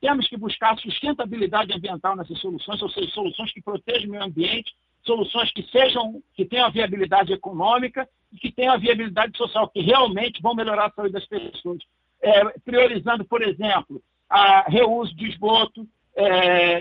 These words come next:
reaproveitamento de lodo de esgoto do tratamento como biogás de composto orgânico, ao invés de descartar em aterro sanitário.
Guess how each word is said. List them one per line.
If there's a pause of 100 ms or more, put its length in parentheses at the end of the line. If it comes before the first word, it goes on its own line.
reaproveitamento
de
lodo
de
esgoto
do
tratamento
como
biogás
de
composto
orgânico,
ao
invés
de
descartar
em
aterro
sanitário.